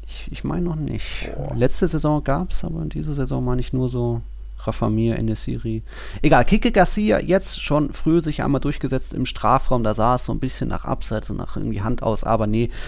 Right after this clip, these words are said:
Speaker 1: alles in Ordnung und dann auch in der zweiten Halbzeit nochmal mit starken Abschlüssen, ähm,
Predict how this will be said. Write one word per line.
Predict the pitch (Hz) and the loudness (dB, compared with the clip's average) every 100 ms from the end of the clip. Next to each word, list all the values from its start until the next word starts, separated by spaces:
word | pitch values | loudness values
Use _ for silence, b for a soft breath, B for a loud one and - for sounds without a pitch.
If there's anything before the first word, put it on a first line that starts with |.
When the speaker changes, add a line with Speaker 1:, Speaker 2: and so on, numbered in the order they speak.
| B B | B B
Speaker 1:
alles | - 135 131 - | 4 6 4 0
in | - 123 | -2 0
Ordnung | - 135 - 131 127 | 4 4 4 2 2
und | 117 | 2
dann | 104 | 0
auch | - - | 0 0
in | |
der | 110 | 0
zweiten | 98 - 104 110 | 0 0 0 0
Halbzeit | 104 104 - 107 | 0 -2 -2 -2
nochmal | 107 104 101 | 0 0 -2
mit | 98 | -4
starken | - 101 110 110 | -2 -2 0 -2
Abschlüssen, | - - - 104 110 104 B B B B - | 0 0 -2 -2 -2 -2 B B B B -2
ähm, | 101 104 | -2 -2